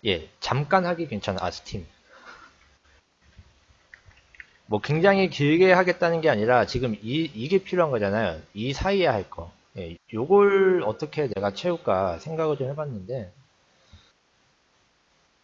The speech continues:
이런 건 어-, 예, 그냥 이런 건 어떨까 하고, 하고 생각해 봤었어요. 이거 데모예요, 데모.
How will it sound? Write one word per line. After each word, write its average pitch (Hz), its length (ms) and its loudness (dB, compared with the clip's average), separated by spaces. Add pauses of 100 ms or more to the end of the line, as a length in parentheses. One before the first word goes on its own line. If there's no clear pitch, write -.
이런 127 220 0
건 180 120 0
어-, 101 140 -4 (100)
예, 113 140 -2
그냥 180 220 0
이런 190 200 0
건 220 100 2
어떨까 175 340 -2
하고, 185 240 -6
하고 208 220 -2
생각해 247 360 -4
봤었어요. 98 640 -4 (2250)
이거 101 100 -2
데모예요, 117 440 0
데모. 82 340 -8